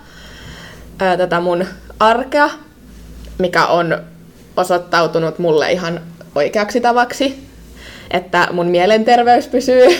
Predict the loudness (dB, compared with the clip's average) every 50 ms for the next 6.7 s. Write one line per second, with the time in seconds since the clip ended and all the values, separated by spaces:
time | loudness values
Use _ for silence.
0 | -2 -8 -8 -4 -2 -2 0 2 2 2 4 4 2 0 0 0 0 0 -2 -2
1 | -2 -6 -18 -20 -20 -20 -20 -18 -18 -16 -16 -16 -16 -14 -14 -14 -14 -12 -12 -12
2 | -14 -14 -16 -18 -20 -18 -14 -8 -4 -2 0 2 2 2 2 2 2 0 0 -4
3 | -8 -20 -20 -20 -20 -20 -20 -20 -12 -6 -4 -2 0 2 4 4 4 4 4 4
4 | 4 4 4 2 2 0 -2 -4 -6 -12 -20 -20 -20 -20 -20 -20 -16 -10 -4 0
5 | 2 2 2 0 -4 -12 -14 -14 -16 -20 -20 -20 -20 -20 -20 -20 -20 -20 -20 -16
6 | -8 -4 -2 -2 0 0 0 2 2 2 2 2 -2